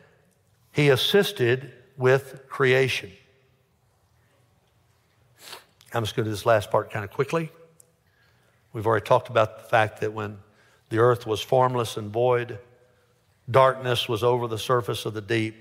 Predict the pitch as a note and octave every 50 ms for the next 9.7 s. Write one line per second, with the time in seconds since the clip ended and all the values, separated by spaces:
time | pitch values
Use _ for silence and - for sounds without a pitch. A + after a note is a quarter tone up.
0 | - _ _ _ _ _ _ _ _ _ _ _ _ _ _ _ _ _ _ _
1 | _ - G2+ G2 - - - C3+ C3+ B2+ A#2 A2+ G#2+ G#2 G2+ G#2+ G2 F2+ F2+ F2+
2 | F2+ - - F2+ - _ _ _ _ _ _ _ _ _ _ _ - - - _
3 | _ _ _ _ _ _ _ _ _ _ - G2+ F2+ F#2+ A2 A2+ A2 G#2 F#2 F#2+
4 | F2+ F#2 F#2+ G#2 A2+ G#2 G2+ G2 G2 F#2+ F2+ - - G#2+ G2+ - - G2 - -
5 | G2 F#2 G2 G2+ G2 F#2+ F2+ F#2 - - - - - - _ _ _ _ _ _
6 | _ _ _ _ _ _ _ _ _ _ _ _ _ _ _ _ _ _ _ _
7 | _ _ _ _ _ _ _ _ _ - - A#2+ C3 C3+ C#3 C3 A2+ B2+ D3 C#3+
8 | C#3 C3 - - - D3 D3+ D3 - - C#3+ C#3 C#3+ C#3+ B2+ - - - E3+ D#3+
9 | C#3+ C3 A2+ G#2+ A#2 G#2 F#2 - - - - - -